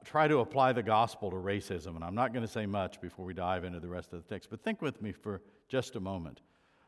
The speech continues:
Uh, many Christians, including churches, during chattel slavery and the Jim Crow years, succumbed not so much to racial hatred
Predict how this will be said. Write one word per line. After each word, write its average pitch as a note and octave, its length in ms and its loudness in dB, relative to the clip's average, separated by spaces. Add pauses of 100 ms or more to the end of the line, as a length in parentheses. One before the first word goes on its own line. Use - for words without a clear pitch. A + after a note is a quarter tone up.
(120)
Uh, F#2+ 220 -2
many F3+ 360 2
Christians, A2 560 -2
including A#2+ 480 -2
churches, F#2+ 480 -4
during G#2 320 -4
chattel A2+ 360 0
slavery G#2 640 -2
and F2+ 120 -4
the F#2 60 -6
Jim G2+ 240 -6
Crow G2+ 260 -4
years, D#2 420 -8 (380)
succumbed F#3 580 4
not F3 340 6
so E3 300 4
much D3+ 400 6
to C#3+ 100 0
racial B2+ 500 2
hatred F#2 640 -4